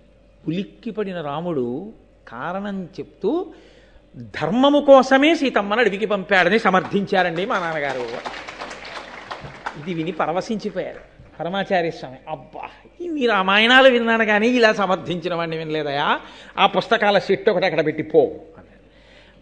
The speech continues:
అంటే ఇంత గొప్ప రాఘవనారాయణ శాస్త్రి గారు అన్నారు, "మీకు సంస్కృతం వచ్చు, అరవం వచ్చు, తెలుగు రాదుగా, మీకెందుకు ఆ పుస్తకాలు?" "నాకు వచ్చో కాదో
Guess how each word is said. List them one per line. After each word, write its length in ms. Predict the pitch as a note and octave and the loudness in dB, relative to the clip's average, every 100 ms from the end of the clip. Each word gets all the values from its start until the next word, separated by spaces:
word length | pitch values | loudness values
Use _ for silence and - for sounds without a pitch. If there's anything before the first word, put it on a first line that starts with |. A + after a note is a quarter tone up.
| _ B2+ | _ -20
అంటే 220 | C3+ G3+ | -6 -6
ఇంత 360 | C#3+ D3 C#3 | -4 -8 -4
గొప్ప 300 | G3+ G3+ G3+ | -4 -4 -4
రాఘవనారాయణ 680 | G#3 G3+ F3+ G3 G3 F#3+ F#3+ | -4 -4 -2 -4 -4 -6 -8
శాస్త్రి 420 | F3+ F#3 E3+ F#3 | -8 -10 -10 -8
గారు 180 | F3+ E3+ | -8 -8
అన్నారు, 580 | E3 D#3+ D3 D#3+ B3 A#3 - - F3+ | -10 -8 -4 0 -2 -4 -14 -12 -8
"మీకు 160 | G3+ | -6
సంస్కృతం 600 | - E3+ F#3 - A3 G#3 | -6 -6 -6 -2 -2 -2
వచ్చు, 240 | F#3 F#3 G3+ | -6 -6 -6
అరవం 340 | D#3 D#3+ E3 | -4 -6 -8
వచ్చు, 200 | C#3 D3 | -10 -12
తెలుగు 280 | D3 E3 G#3 | -8 -4 -2
రాదుగా, 380 | G3 F3+ F#3 G#3 | -2 -2 -6 -6
మీకెందుకు 460 | F#3+ E3+ E3+ F3 | -8 -6 -8 -8
ఆ 40 | D#3 | -10
పుస్తకాలు?" 460 | A2 - G#2+ E2 - - _ - - - - - - - - - F3+ | -14 -20 -20 -20 -20 -20 _ -20 -20 -20 -20 -20 -20 -20 -20 -12 -4
"నాకు 340 | G3+ G3 F#3 | -2 2 4
వచ్చో 480 | F3+ - - E3+ A#3 | 4 0 2 8 8
కాదో 520 | B3 E3+ D3 C3 A#2+ | 8 6 6 2 0